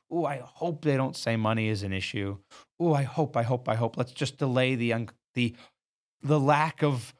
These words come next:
of challenges would be better. I, I want to delay the discomfort."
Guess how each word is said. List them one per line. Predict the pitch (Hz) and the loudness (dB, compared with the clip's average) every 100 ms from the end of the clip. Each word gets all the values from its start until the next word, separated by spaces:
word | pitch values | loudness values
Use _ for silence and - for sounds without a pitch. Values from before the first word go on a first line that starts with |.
| _ - | _ -4
of | 120 | -2
challenges | - 143 135 143 131 127 123 | 0 0 2 0 -2 -4 -4
would | 135 | -2
be | 123 | -2
better. | 113 147 147 139 | 2 2 4 2
I, | 127 120 | 2 2
I | 113 | 0
want | 135 | -2
to | |
delay | 123 127 131 135 | -4 -2 0 0
the | 127 | 0
discomfort." | 120 123 - 113 - 123 120 | -2 -4 -2 -2 0 0 0